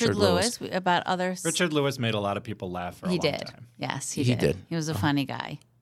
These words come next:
Speaker 1: R I P. Speaking of R I P, I also got some not great news. Literally right before, I got a text message right before we started recording. Don't say the name, Jill, 'cause they're not a sponsor. But
Speaker 2: <laughs>
Speaker 1: one,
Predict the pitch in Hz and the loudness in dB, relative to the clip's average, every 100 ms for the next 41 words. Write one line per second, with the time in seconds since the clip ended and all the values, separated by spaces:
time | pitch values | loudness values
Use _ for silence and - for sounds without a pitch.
0 | _ - 123 113 101 85 87 104 - - | _ 4 6 6 4 0 -2 -6 -16 -20
1 | _ - - 226 277 135 95 90 107 98 | _ -2 0 2 4 4 4 2 2 4
2 | 160 - 104 98 - 90 87 85 87 92 | 2 0 -2 -2 -2 -2 -2 -2 0 0
3 | 69 92 87 82 120 127 98 95 95 101 | 0 -2 -2 2 4 4 2 2 2 2
4 | - 76 98 104 104 - - 82 - - | 0 -2 2 0 0 -2 -2 -4 -6 -2
5 | 92 95 - 95 92 95 - 95 87 92 | -2 -2 -4 -2 0 0 0 0 0 -4
6 | - - 113 90 90 - - - 127 151 | -2 2 2 0 -4 -14 -20 0 2 4
7 | - 143 110 110 107 92 - 92 - 87 | 4 4 4 2 2 -2 -4 -6 -4 -2
8 | 90 - 90 90 - - 92 87 - - | -2 0 -2 -2 -6 -2 0 0 0 0
9 | 95 101 - 80 87 90 - - 107 120 | -2 0 -4 0 0 0 -2 2 4 2